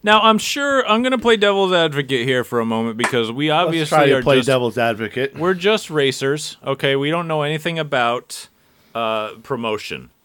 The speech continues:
Speaker 1: apparently. I wanna know why they're forcing us to pay for a full set, just at least minimum one full set of tires for one race.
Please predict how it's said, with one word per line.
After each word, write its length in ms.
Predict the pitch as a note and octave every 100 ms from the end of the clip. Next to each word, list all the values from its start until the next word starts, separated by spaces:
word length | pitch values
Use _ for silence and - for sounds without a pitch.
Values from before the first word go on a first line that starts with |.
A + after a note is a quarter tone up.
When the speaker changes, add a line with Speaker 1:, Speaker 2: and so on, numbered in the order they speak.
| _
Speaker 1:
apparently. 480 | F#2 G2+ D#2+ C2+ C2 _ _ _ - - _ _ _ _ _ _ -
I 160 | C3+
wanna 280 | E3+ F3+ F#3
know 220 | D#3+ C#3+
why 880 | C#3 G#2+ G2 A2 B2 B2+ B2 B2+ C3 - _ _ _ _ _ - - -
they're 140 | A2+
forcing 600 | - - C3 C3 C#3 B2
us 240 | A2+ A2+ -
to 100 | G#2
pay 640 | - A2 G2+ G2+ G2+ F2+ _ _ _
for 220 | A#2+ F#2+
a 60 |
full 360 | E2+ - B2+ C#3+
set, 380 | - - B2 A#2+
just 240 | D#3 D#3 -
at 160 | B2
least 320 | E3 G3+ - A2
minimum 520 | A#2 C3+ D3 C3 A2+ F#2
one 240 | A2+ D3 D#3
full 320 | - C#3+ C#3
set 240 | - B2+
of 100 | G#2+
tires 680 | - G#2+ G2 D#2 D#2 - - _ _ _ _
for 240 | _ G2+ F#2
one 320 | F#2 B2+ C3
race. 600 | G2+ D#2+ - - -